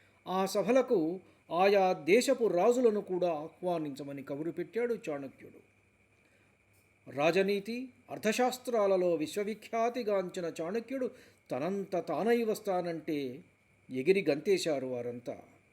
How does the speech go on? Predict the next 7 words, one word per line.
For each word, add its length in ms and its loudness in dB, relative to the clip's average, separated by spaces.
తన 140 2
అనుభవ 480 4
సారాన్నంతా 960 2
రంగరించి, 800 0
తన 140 4
శక్తినంతా 800 2
వినియోగించి 880 2